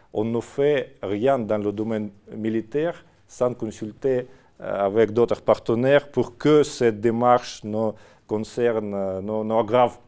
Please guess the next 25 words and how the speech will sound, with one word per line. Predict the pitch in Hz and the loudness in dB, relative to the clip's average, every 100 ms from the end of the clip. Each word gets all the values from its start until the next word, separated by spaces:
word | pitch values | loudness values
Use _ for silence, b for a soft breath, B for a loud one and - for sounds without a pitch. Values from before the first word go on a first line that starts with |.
| _ - 110 | _ -18 -6
la | 110 | -4
situation | - 110 110 107 - | -4 -2 0 0 -2
de | 110 | -4
la | 98 | -4
sécurité | 90 101 101 101 110 | -4 -8 -6 -2 -2
de | 95 | -2
vos | 92 | -4
partenaires. | 90 - 110 92 76 | -6 -10 -6 -6 -8
Donc, | 98 90 - - b b b - | -10 -12 -16 -20 b b b -12
euh, | 104 98 98 95 95 92 92 95 | -6 -2 0 0 0 -2 -4 -6
c'est | - 110 | -6 -4
très | - 120 | 0 2
important | 120 110 113 - 127 123 | 0 -2 -8 -2 -2 0
dans, | 104 104 104 98 b b - - | 0 2 0 -4 b b -16 -12
euh, | 85 76 101 - _ _ - - _ - | -10 -10 -14 -18 _ _ -20 -20 _ -20
euh, | - - - - | -20 -20 -20 -14
peut-être | 113 135 135 - | 0 0 0 -2
aujourd'hui, | 120 127 120 131 180 | 2 2 2 2 0
ce, | - 123 | 0 -2
euh, | - - 104 104 104 101 101 101 76 | -2 -6 -6 -4 -2 -2 -2 -2 -4
les | 107 113 | -4 -2
conditions | 123 113 117 160 143 | 0 -2 0 2 2
ne | 117 | 2
sont | - 107 | -2 -6
pas, | 98 120 127 - | 0 4 4 2